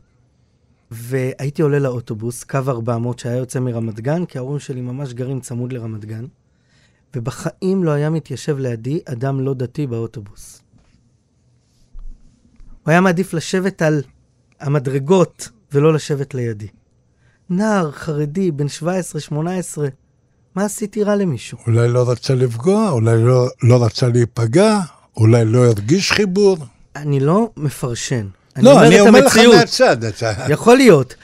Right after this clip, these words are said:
Speaker 1: אבל בתחושה שלי, יש פה משהו לא טוב. יש פה משהו לא טוב. ולכן נכנס בי הרצון הזה להגיע לכדי היכרות, להגיע לכדי שיח, ממש מגיל צעיר ביותר.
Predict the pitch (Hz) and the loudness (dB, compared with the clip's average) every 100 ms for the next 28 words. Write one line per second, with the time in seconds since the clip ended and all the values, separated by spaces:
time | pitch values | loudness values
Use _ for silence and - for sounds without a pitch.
0 | - 123 131 127 - - 147 - 226 - | -14 -6 -4 -4 -6 -6 -4 -2 -2 0
1 | 165 185 285 - _ _ _ _ _ _ | 2 2 0 -4 _ _ _ _ _ _
2 | _ _ _ _ _ _ - _ - 160 | _ _ _ _ _ _ -20 _ -12 -6
3 | 165 - 156 175 - 156 160 - 269 131 | -4 0 0 0 0 0 0 2 0 0
4 | 110 _ _ _ _ _ _ _ _ _ | -4 _ _ _ _ _ _ _ _ _
5 | _ - 143 - 143 151 - 160 160 - | _ -8 -8 -4 -2 -2 -2 -2 -2 -2
6 | 415 123 117 _ _ _ _ _ _ _ | -6 -6 -10 _ _ _ _ _ _ _
7 | _ _ _ _ _ _ 127 143 - 196 | _ _ _ _ _ _ -4 -4 -2 -2
8 | 226 233 - - 143 - 160 170 180 - | 0 0 -4 -4 -4 -2 -2 0 0 -4
9 | 160 190 - 127 117 - - 170 180 170 | -6 -6 -6 -10 -10 -10 -4 -2 0 -4
10 | 151 180 175 - 131 120 117 120 175 185 | -6 -6 -8 -10 -8 -6 -8 -4 -4 -2
11 | 123 113 117 147 151 139 - 135 110 127 | -6 -8 -4 -4 -4 -10 -12 -8 -6 -6
12 | 113 _ - - _ _ _ _ - - | -8 _ -20 -20 _ _ _ _ -20 -20
13 | _ 127 120 120 151 170 131 120 143 131 | _ -8 -8 -4 -4 -4 -4 -4 -4 -4
14 | - - 175 143 - 147 170 220 226 180 | -8 -4 0 0 -2 -6 -4 -4 -4 -4
15 | 151 165 208 - 185 - 208 196 196 151 | -4 -4 -6 -4 -6 -4 -4 0 0 0
16 | 151 117 | -4 -6